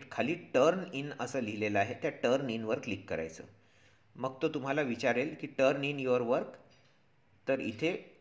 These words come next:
इथे रिसबमिट येतं आहे, कारण अगोदर मी एक व्हिडिओ बनवण्याचा प्रयत्न केला होता, त्यामुळे ती सबमिट करून पाहिली होती. तर इथे जरी रिसबमिट येत असलं, तर पहिल्यांदा तुम्ही जेव्हा सबमिट कराल, तेव्हा इथे "टर्न इन" लिहून येईल, त्याच्यावर पुन्हा क्लिक करायचं, "टर्न इन."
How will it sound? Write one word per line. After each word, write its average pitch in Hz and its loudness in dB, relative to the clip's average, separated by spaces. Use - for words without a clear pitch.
इथे 143 2
रिसबमिट 160 0
येतं 131 2
आहे, 180 2
कारण 139 2
अगोदर 131 0
मी 143 -6
एक 131 -2
व्हिडिओ 117 2
बनवण्याचा 123 0
प्रयत्न 117 -2
केला 117 2
होता, 113 0
त्यामुळे 113 -2
ती 117 -6
सबमिट 107 -6
करून 107 -4
पाहिली 104 -2
होती. 104 -8
तर 139 0
इथे 147 0
जरी 139 0
रिसबमिट 139 -2
येत 117 0
असलं, 123 -2
तर 151 -2
पहिल्यांदा 127 2
तुम्ही 135 -4
जेव्हा 123 -4
सबमिट 110 -6
कराल, 117 0
तेव्हा 123 -4
इथे 117 -2
"टर्न 139 4
इन" 143 -2
लिहून 113 -4
येईल, 151 -6
त्याच्यावर 120 -2
पुन्हा 120 -6
क्लिक 113 -8
करायचं, 101 0
"टर्न 107 2
इन." 117 -8